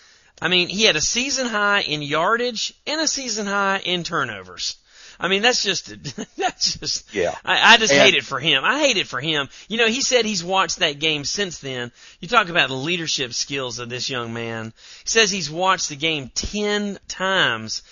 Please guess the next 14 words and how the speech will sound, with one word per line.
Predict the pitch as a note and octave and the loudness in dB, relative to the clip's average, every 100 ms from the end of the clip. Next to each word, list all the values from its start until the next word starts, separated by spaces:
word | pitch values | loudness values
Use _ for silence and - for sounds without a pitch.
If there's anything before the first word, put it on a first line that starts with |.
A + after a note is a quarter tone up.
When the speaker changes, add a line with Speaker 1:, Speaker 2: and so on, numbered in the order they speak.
| - | -4
Speaker 1:
at | E3 F3+ | 0 2
least | G#3+ B3+ D#4 D4+ - - - | 2 2 2 2 -2 -4 -6
ten | - B3+ C4 B3 | -2 0 0 0
times | A#3+ A3+ F3 D#3+ - | 0 2 0 -2 -6
in | A3+ A3 | -4 -4
completion. | G#3 G3 - A3+ C4+ C#4 - B2+ G2+ - - - - | -6 -8 -10 -10 -8 -6 -6 -6 -10 -20 -20 -16 -12
He's | E3 | -4
watched | A3+ F#3 F#3 | 2 4 6
Speaker 2:
Wow. | |
Speaker 1:
the | E3 | 4
whole | G#3+ D4 C#4+ | 2 2 2
game | A#3 F#3+ D#3 | 0 2 0
ten | - B3 B3 | -2 0 0
times, | G3+ G#3+ G3 C#3+ B2 A#2 | -2 -4 0 0 -2 -8